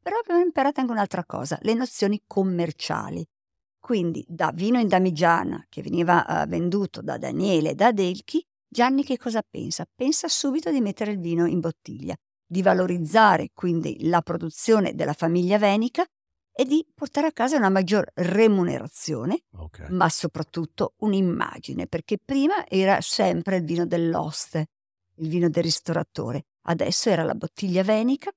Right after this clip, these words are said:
Speaker 1: che circolava sui tavoli delle osterie e sui tavoli del ristorante.
Speaker 2: Quando è successo questo
Speaker 1: Nel
Speaker 2: primo invo-
Speaker 1: settantasette, millenovecentosettantasette.
Speaker 2: Settantasette.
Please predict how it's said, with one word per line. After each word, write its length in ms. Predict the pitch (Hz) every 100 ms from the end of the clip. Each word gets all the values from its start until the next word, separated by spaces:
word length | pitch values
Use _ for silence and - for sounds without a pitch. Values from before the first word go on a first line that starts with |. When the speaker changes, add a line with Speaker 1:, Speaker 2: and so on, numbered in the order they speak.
| _ _ _
Speaker 1:
che 240 | - 208 -
circolava 720 | - 220 - 220 190 127 175 185
sui 240 | - 160
tavoli 320 | - 156 170
delle 220 | - 135 127
osterie 640 | - - 226 175 175 226 _ _ _
e 80 | 214
sui 200 | - 214
tavoli 280 | - - -
del 140 | -
ristorante. 640 | 165 - - - - - -
Speaker 2:
Quando 220 | 95 113
è 80 | 110
successo 480 | 95 - 87 -
questo 460 | - 87 - 85 78
Speaker 1:
Nel 260 | 247 233 254
Speaker 2:
primo 240 | 120 110
invo- 120 | 107 -
Speaker 1:
settantasette, 680 | 208 - 208 - - -
millenovecentosettantasette. 1120 | 185 247 220 185 170 - 240 233 131 127 117 101
Speaker 2:
Settantasette. 640 | 196 190 - - - 160